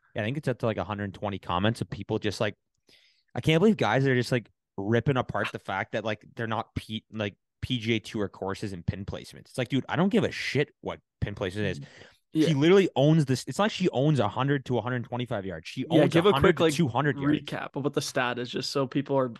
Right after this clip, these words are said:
Speaker 2: aware of what we're talking about in case they missed the full stat. But
Speaker 1: Yeah, so, like,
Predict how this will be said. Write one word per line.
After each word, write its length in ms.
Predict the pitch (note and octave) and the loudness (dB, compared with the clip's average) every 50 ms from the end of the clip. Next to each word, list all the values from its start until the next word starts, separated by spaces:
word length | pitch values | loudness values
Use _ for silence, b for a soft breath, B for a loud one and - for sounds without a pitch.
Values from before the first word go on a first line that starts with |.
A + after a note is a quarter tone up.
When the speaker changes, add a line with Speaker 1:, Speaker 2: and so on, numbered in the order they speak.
| - _ | -14 _
Speaker 2:
aware 260 | - C3 B2+ B2+ B2 | -6 -4 -2 -2 -2
of 80 | B2 A#2+ | -2 -4
what 140 | B2 A#2+ A2+ | -4 -6 -6
we're 80 | B2+ | -8
talking 320 | - - B2+ A#2 A#2 - C3 | -8 -6 -6 -6 -6 -6 -8
about 160 | B2+ B2+ C3 | -6 -6 -6
in 80 | B2+ B2 | -6 -4
case 200 | - C3 B2+ - | -4 -4 -4 -4
they 120 | C#3 C3 | -4 -4
missed 300 | C3 C3 C#3 C3+ - - | -4 -2 -4 -4 -4 -6
the 60 | C#3+ | -8
full 200 | - - - - | -12 -10 -10 -10
stat. 340 | - - - - - - - - _ _ _ - | -10 -8 -8 -8 -10 -10 -12 -16 _ _ _ -10
But 160 | - - - _ _ | -10 -10 -10 _ _
Speaker 1:
Yeah, 220 | A#2 C#3+ E3 C3+ | -6 -4 -2 -2
so, 220 | A2+ - C#3+ B2+ | 0 2 2 4
like, 260 | B2 A#2+ A#2 A2 F#2+ | 4 4 2 0 0